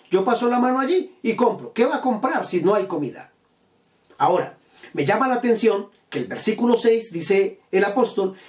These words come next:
"Y oí una voz de en medio de los cuatro seres vivientes que decía: 'Dos libras de trigo por un denario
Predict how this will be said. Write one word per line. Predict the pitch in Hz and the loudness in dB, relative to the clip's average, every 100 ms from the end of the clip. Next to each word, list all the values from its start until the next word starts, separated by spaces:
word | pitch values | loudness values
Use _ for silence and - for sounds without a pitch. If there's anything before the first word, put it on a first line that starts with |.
| - | -6
"Y | 208 | 2
oí | 196 214 262 | 4 4 4
una | 262 254 | 2 2
voz | 262 254 220 | 2 2 0
de | 214 226 | 0 0
en | 202 | 2
medio | 247 254 240 247 240 233 - - | 2 2 2 2 0 -2 -20 -2
de | 180 | 0
los | 190 175 - | 2 -2 0
cuatro | 220 233 233 233 | 2 2 0 0
seres | 226 226 202 | 2 2 0
vivientes | 226 220 226 - 208 - | -2 0 0 0 -4 0
que | 208 | 0
decía: | 190 185 202 - - _ _ _ _ _ _ _ _ - _ _ | 0 0 0 -2 -8 _ _ _ _ _ _ _ _ -20 _ _
'Dos | 147 180 226 262 277 - | -2 2 4 4 2 0
libras | 208 226 269 247 247 208 | 0 2 2 2 2 2
de | 202 | 0
trigo | 196 247 247 247 233 | 2 0 2 0 2
por | 208 202 | 2 2
un | 277 269 | 2 2
denario | 269 247 220 185 180 202 | 2 2 0 0 -2 -2